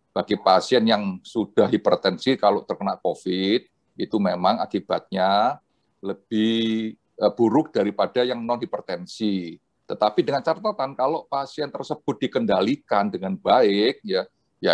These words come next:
itu, ya insya Allah tidak akan buruk lah akibatnya, ya,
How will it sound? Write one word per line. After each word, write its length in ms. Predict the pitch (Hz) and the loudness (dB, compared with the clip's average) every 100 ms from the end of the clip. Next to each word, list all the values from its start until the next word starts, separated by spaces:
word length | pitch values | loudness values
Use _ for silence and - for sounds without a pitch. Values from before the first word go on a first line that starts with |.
| - | 4
itu, 320 | 160 - - _ _ _ _ _ _ _ _ | 2 2 -6 _ _ _ _ _ _ _ _
ya 480 | 101 92 87 82 82 | 2 4 4 2 -2
insya 320 | 95 113 95 | -6 -2 0
Allah 160 | 123 | 0
tidak 240 | 113 85 80 | -2 -6 -4
akan 280 | 110 104 98 | -4 -4 -6
buruk 280 | - 120 143 | -2 -2 0
lah 160 | 110 - | -2 -4
akibatnya, 560 | 104 92 90 92 76 - | -6 -6 -6 -8 -10 -10
ya, 240 | 90 92 | -4 -4